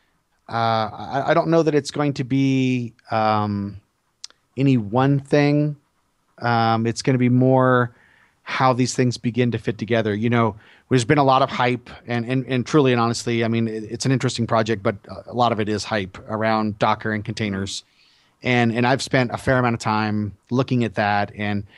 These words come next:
there's, there's a lot deeper I could go and probably will go, um, especially with regards to Docker networking. But, but the idea around kind of orchestration and, and scheduling,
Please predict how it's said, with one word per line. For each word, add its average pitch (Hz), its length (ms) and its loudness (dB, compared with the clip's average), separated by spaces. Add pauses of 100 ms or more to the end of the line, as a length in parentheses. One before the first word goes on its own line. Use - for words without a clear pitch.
(100)
there's, 175 280 4
there's 165 240 2 (160)
a 143 80 2
lot 131 160 2
deeper 127 240 0
I 120 60 2
could 120 240 -4
go 117 160 0
and 110 100 -4
probably 113 240 -4
will 113 220 0
go, 104 480 -4 (220)
um, 98 420 -4 (260)
especially 123 320 -2
with 104 100 -4
regards 104 320 -2
to 101 420 -4 (120)
Docker 107 280 -2
networking. 101 560 -8
But, 104 240 -4 (800)
but 127 200 2 (140)
the 127 200 2
idea 131 460 4
around 120 720 0
kind 120 140 -6
of 98 80 -6
orchestration 156 1080 0
and, 120 540 0
and 117 100 -2
scheduling, 151 760 2